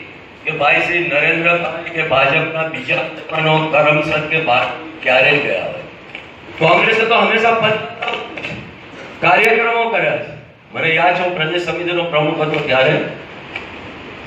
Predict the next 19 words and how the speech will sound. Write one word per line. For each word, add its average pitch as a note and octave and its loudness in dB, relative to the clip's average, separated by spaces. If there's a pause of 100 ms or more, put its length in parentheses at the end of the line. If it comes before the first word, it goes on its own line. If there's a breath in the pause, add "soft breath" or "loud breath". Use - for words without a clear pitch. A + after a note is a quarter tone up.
(460)
અમદાવાદથી G#3+ 4
લઈને G#3+ 2
બારડોલી F#3+ 2
સુધી G#3+ -4
આપણે D3+ -2
ચાલીને D3+ -8
ગયા - -10
હતા, - -4
કરમસદ A3+ 0
સુધી G3+ -2
ચાલીને D3+ -4
ગયા A#2 -4
હતા. C3 -6
એમાં D3 -6
સુનિલ D#3 -2
દત્ત F3 2
પણ F#3 0
એમાં D#3+ 0
હતા. - -6